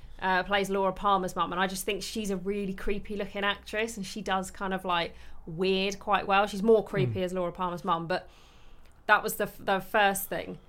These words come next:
Speaker 1: Um, and then <laughs> when Andy goes to stay with that couple,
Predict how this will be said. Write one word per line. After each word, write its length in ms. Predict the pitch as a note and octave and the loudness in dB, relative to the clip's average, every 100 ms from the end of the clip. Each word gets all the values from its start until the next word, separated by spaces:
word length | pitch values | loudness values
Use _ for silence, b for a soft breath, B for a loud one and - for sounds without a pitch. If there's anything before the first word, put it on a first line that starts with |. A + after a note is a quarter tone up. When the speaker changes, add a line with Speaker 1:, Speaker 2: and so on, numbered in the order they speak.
| - | -12
Speaker 1:
Um, 720 | - F#3+ F#3+ F#3+ G3 F#3+ F#3 - - - - - - | 0 4 6 4 2 -2 -4 -8 -16 -20 -20 -20 -6
and 160 | G#3+ G3+ | -2 2
then 180 | G#3 B3+ | 4 4
<laughs> 500 | A3+ E3 - - - | 2 -4 -10 -12 2
when 100 | F#4+ | 4
Andy 200 | F4 D4 | 4 4
goes 260 | C#4 C4 B3+ | 4 4 0
to 100 | C4 | -8
stay 340 | - A#3+ A3+ | 2 4 4
with 140 | A3 G3+ | 2 4
that 220 | G#3+ - | 4 4
couple, 640 | - A3+ A3 F#3+ F3 E3+ | -2 -2 0 -2 -2 -4